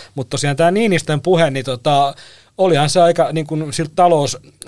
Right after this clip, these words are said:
talousviestitään niin kuin aika poikkeuksellisen suoraa kritiikkiä Niinistöltä. Hänhän on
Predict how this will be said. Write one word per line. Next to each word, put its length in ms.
talousviestitään 800
niin 120
kuin 140
aika 200
poikkeuksellisen 800
suoraa 560
kritiikkiä 640
Niinistöltä. 720
Hänhän 260
on 120